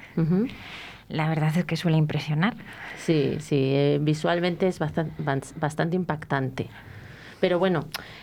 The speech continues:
Speaker 1: como nosotros no nos lo encontramos de sorpresa, pues ya nos dio tiempo a buscar imágenes, a, a ver lo que era, porque nunca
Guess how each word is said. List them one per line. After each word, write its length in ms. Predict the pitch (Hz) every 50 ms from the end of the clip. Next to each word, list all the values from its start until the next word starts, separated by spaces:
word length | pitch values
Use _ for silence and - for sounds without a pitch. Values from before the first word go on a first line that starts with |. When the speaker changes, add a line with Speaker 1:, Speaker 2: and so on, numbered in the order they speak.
| - - -
Speaker 1:
como 200 | - 147 147 143
nosotros 580 | 143 135 - 175 160 175 190 185 165 156 -
no 100 | 156 151
nos 160 | 147 156 156
lo 60 | 180 175
encontramos 460 | 160 160 156 147 156 156 156 151 151
de 80 | 160
sorpresa, 680 | 147 - 165 151 156 - 180 185 185 - - 170 - 208
pues 160 | - 147 131 139
ya 100 | 139 143
nos 160 | 147 139 139
dio 120 | 143 143
tiempo 400 | - 143 143 143 135 143 147 151
a 200 | 151 147 147 143
buscar 380 | 139 143 151 151 151 - 147 143
imágenes, 640 | 135 135 131 135 135 139 - - 156 151 147 143 -
a, 60 | 143 131 - - 170 -
a 80 | - 143
ver 180 | 139 143 139 143
lo 160 | 147 151 156
que 220 | - 151 135 139
era, 180 | 143 151 151 156
porque 260 | - - 156 - 151
nunca 680 | 143 151 156 156 156 156 143 143 139 139 135 135 151